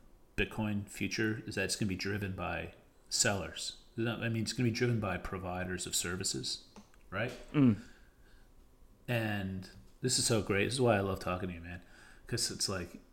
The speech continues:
Speaker 1: yeah, you've got the perspective that not, you know, not no, but also it's gonna be driven by people who wanna pay in Bitcoin. <laughs> 'Cause
Speaker 2: Right,
Speaker 1: that's gonna
Speaker 2: uh,
Speaker 1: be the
Speaker 2: it's
Speaker 1: only thing that has value.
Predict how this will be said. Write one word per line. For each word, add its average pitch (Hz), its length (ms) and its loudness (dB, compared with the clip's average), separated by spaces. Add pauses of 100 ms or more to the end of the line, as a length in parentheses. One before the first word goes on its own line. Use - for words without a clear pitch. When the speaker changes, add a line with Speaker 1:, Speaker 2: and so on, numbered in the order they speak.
(180)
Speaker 1:
yeah, 113 180 2
you've 101 260 2
got 101 180 2
the 104 60 -6
perspective 95 580 -6
that 90 160 -6
not, 98 280 -4
you 101 120 -4
know, 85 200 -8 (220)
not 135 260 4
no, 113 380 10
but 98 280 0
also 107 540 0 (540)
it's 113 120 -2
gonna 208 160 2
be 110 60 6
driven 98 340 -2
by 95 360 -4 (340)
people 104 280 0
who 107 340 0 (300)
wanna 90 240 -2
pay 98 160 0
in 104 100 -4
Bitcoin. - 340 -8 (200)
<laughs> - 160 -20
'Cause - 120 12 (640)
Speaker 2:
Right, 156 260 12
Speaker 1:
that's 123 100 0
gonna 139 140 8
Speaker 2:
uh, 107 40 4
Speaker 1:
be 110 80 4
the 113 140 6
Speaker 2:
it's 120 80 6
Speaker 1:
only 120 140 4
thing 123 200 2
that 117 120 0
has 151 200 6
value. 87 240 -2